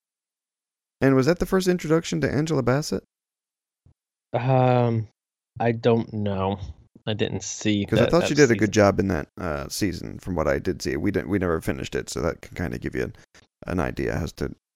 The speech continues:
Speaker 1: how good it was. But
Speaker 2: Was Pepper in it?
Speaker 1: Mm.
Speaker 2: You know who Pepper is, right? Pepper was the one with the asylum,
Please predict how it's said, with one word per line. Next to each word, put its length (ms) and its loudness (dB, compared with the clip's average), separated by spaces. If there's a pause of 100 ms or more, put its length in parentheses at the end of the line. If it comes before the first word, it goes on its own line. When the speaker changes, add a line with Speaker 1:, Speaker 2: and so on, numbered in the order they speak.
(120)
Speaker 1:
how 180 0
good 160 0
it 120 -6
was. 240 -8
But 200 -10 (380)
Speaker 2:
Was 160 2
Pepper 440 2
in 80 4
it? 180 0 (720)
Speaker 1:
Mm. 800 -16 (1080)
Speaker 2:
You 80 6
know 80 6
who 80 4
Pepper 400 0
is, 120 -4
right? 280 0
Pepper 240 -2
was 200 2
the 80 0
one 220 4
with 140 2
the 140 -2
asylum, 320 0